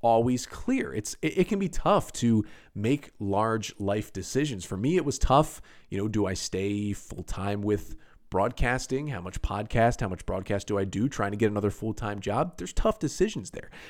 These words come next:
Whether you're dealing with decisions around your career, relationships, or anything else, therapy helps you stay connected to what you really want while you navigate life. So you can move forward with confidence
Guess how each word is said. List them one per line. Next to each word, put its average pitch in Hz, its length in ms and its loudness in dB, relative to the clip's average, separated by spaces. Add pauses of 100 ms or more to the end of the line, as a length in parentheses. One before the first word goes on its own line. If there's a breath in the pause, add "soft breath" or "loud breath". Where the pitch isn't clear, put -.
Whether 233 200 6
you're 247 100 2
dealing 196 300 4
with 156 160 4
decisions 117 400 -2
around 101 160 -2
your 95 100 -4
career, 147 460 -2
relationships, 139 800 0
or - 80 -6
anything 165 400 -2
else, 131 260 2 (280 soft breath)
therapy 240 320 2
helps 196 220 4
you 156 60 -2
stay 131 240 0
connected 113 460 -2
to 107 60 4
what 107 140 0
you 104 100 -6
really 120 260 4
want 104 300 2
while 104 180 2
you 101 80 -2
navigate 95 520 -4
life. - 380 -10 (200 soft breath)
So - 100 0
you 196 40 2
can 196 120 0
move 160 160 4
forward 160 580 6 (180 loud breath)
with 101 140 0
confidence 131 720 0